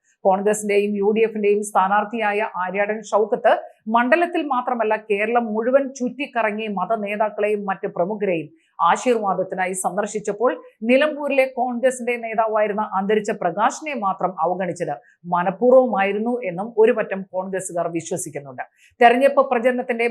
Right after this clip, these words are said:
ഭാഗമായി പല നേതാക്കളുടെയും വീടുകൾ കയറിയിറങ്ങിയിട്ടും അന്തരിച്ച നേതാവായ പ്രകാശിന്റെ വീട്ടിൽ ആര്യാടൻ ഷൗക്കത്ത് കയറാതിരുന്നത് അദ്ദേഹത്തോടും കുടുംബത്തോടും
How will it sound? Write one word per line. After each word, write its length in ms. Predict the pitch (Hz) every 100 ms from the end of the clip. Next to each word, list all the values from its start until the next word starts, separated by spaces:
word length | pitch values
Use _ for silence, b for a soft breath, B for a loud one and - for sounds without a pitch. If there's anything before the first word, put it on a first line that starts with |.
| 185
ഭാഗമായി 460 | 220 214 214 214 233 -
പല 260 | 220 247 339
നേതാക്കളുടെയും 720 | 262 214 214 208 190 202 202 185
വീടുകൾ 400 | 190 202 202 202
കയറിയിറങ്ങിയിട്ടും 960 | 196 180 208 226 208 208 214 202 233 339 b b 170
അന്തരിച്ച 380 | 180 202 220 214 214
നേതാവായ 440 | 202 202 190 180 185 185
പ്രകാശിന്റെ 480 | 175 185 202 220 214 185
വീട്ടിൽ 260 | 180 180 - 160
ആര്യാടൻ 360 | 170 190 196 196 180
ഷൗക്കത്ത് 380 | 175 180 175 190
കയറാതിരുന്നത് 760 | 170 180 220 240 190 170 156 139 - b b 160
അദ്ദേഹത്തോടും 640 | 170 196 202 180 175 175 185
കുടുംബത്തോടും 560 | 190 214 - 196 185